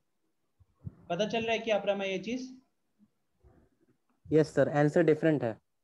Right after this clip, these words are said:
Speaker 1: आंसर डिफरेंट है यहाँ पे, right? तो इस, ये इसी के कारण, इसी के कारण division के अंदर ये हमेशा same नहीं आएगा। तो इसीलिए हम बोलेंगे कि division के अंदर ये associative property follow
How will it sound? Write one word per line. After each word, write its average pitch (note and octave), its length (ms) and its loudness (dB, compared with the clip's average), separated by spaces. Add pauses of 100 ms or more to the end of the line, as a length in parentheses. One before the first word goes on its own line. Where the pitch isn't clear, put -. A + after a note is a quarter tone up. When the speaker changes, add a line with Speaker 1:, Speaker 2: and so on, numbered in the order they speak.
(160)
Speaker 1:
आंसर E3 340 0
डिफरेंट E3 480 -4
है B2 80 -4
यहाँ A2 140 -8
पे, - 440 -14
right? G#3+ 540 0 (180)
तो G3+ 240 2
इस, F#3 260 -4
ये E3+ 200 -4
इसी G3 360 -2
के C4 120 -2
कारण, F#3+ 500 0 (580)
इसी G3 220 -4
के B3+ 120 -4
कारण G#3 360 -2
division F#3+ 480 -2
के A#3+ 100 -4
अंदर F3+ 480 -4 (600)
ये A3 100 -2
हमेशा G3 920 -4 (960)
same A3 280 -6
नहीं G3+ 320 0
आएगा। A2+ 260 -8 (440)
तो G3+ 80 0
इसीलिए A#3 360 0
हम A3+ 100 2
बोलेंगे A3 320 0
कि A3 100 -4
division G3 480 -2
के A3 80 -4
अंदर F3 480 -2 (300)
ये F#3 60 -8
associative A3+ 600 -2
property G3 420 -4
follow G3 520 -4